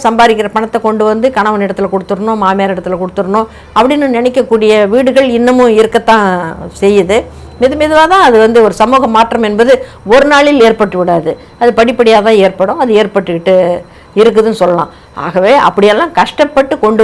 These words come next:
வந்து இன்னைக்கு தான் வந்து பெண்கள் வந்து ஆண்களோடு சகஜமாக பழகுறாங்க.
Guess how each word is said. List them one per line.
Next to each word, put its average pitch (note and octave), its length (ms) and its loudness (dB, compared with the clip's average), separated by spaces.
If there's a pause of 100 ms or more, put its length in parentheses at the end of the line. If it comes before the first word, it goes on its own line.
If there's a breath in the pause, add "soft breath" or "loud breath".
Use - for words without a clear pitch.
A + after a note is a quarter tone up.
வந்து F#3+ 200 2 (420 loud breath)
இன்னைக்கு A#3 280 0 (100)
தான் F4 260 2
வந்து B3 160 0 (120)
பெண்கள் A3 400 2
வந்து G3 200 2 (460 loud breath)
ஆண்களோடு A3+ 440 2 (120)
சகஜமாக A3 600 0 (100)
பழகுறாங்க. F3+ 480 2